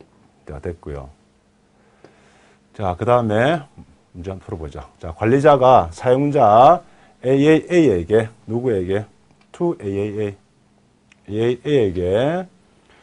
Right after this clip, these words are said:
스튜던트 테이블에 대해서, 그죠? On student 대해서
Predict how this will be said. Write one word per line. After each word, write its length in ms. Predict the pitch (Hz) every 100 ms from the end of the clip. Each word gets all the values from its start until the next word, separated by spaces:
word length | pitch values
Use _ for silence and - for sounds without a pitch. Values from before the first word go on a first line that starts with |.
| _
스튜던트 520 | - - 185 196 190
테이블에 580 | - 156 151 143 147 123
대해서, 840 | 95 90 90 - 98 90 80 73 76 _ _
그죠? 320 | 90 95 151 - _ -
On 320 | 131 135 139
student 680 | 143 - 123 95 85 - _ _ _ _ _ _ _ _ _
대해서 600 | 101 101 101 127 131 160